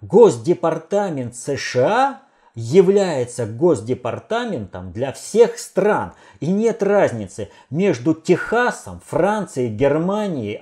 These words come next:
Луизианой, Россией. Она для всех начальник. Понимаете? То есть, э, какая разница, штат,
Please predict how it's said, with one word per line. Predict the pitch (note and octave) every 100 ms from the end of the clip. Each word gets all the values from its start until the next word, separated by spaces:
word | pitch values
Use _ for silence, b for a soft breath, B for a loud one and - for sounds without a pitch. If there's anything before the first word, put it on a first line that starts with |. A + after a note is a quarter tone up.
| E3
Луизианой, | C#3+ D#3+ D3 D3 G3 G3 C#3
Россией. | C3 E3 - F3 F#2 D2+ _ _ _ _ _ _ _ -
Она | E3+ G#3
для | C#3+ G3+
всех | G#3+ - A#3+ E3+ -
начальник. | C3+ - F3 D3+ C3 C3+ - - _ _ _ _ _ _ _ _ _ _ _ _ _ _ _ _ _ _ _ _ _ _ -
Понимаете? | D3+ A3 A#3 A2 - b b
То |
есть, | F#3 C#3+
э, | F3+ F3 F3+ -
какая | G3 G#3 A3
разница, | G3+ B2 G#2+ A#2 B2 -
штат, | - - F#3+ B2 -